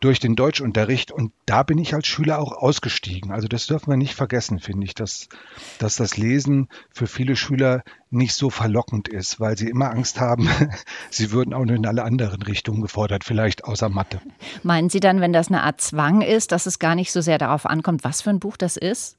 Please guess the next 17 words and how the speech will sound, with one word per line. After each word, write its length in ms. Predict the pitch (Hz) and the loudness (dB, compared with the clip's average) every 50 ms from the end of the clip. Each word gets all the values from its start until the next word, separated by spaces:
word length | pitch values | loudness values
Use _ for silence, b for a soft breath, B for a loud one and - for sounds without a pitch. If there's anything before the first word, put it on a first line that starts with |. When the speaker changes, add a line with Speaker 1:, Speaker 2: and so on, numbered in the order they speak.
| _ _ _ | _ _ _
Speaker 2:
Es 140 | - 175 - | -8 -6 -4
ist 180 | - 175 - | -2 -2 4
ja 80 | - 175 | 6 8
Speaker 1:
Immer 140 | 180 170 139 | 8 8 8
noch, 220 | 127 123 120 - | 6 4 2 4
doch, 180 | - 156 131 - | 2 2 4 4
auf 180 | 131 120 - | 2 0 2
jeden 180 | 131 139 165 196 | 2 4 4 4
Fall. 240 | - - 160 110 92 B B B | 4 6 4 4 2 B B B
Schon, 220 | - - 220 208 | 4 4 6 6
schon. 220 | - 165 113 90 B B B B _ | 8 6 6 4 B B B B _
Also, 400 | - 139 131 120 131 135 131 117 B B B - | 2 2 4 6 6 4 4 4 B B B 0
äh, 160 | - 139 139 | 4 4 4
und 180 | 143 - 147 135 | 6 4 4 2
ich 100 | 123 - | 2 2
find 240 | - 156 180 175 | 2 0 0 2
auch, 320 | - - 160 151 - - | 2 2 4 2 2 -2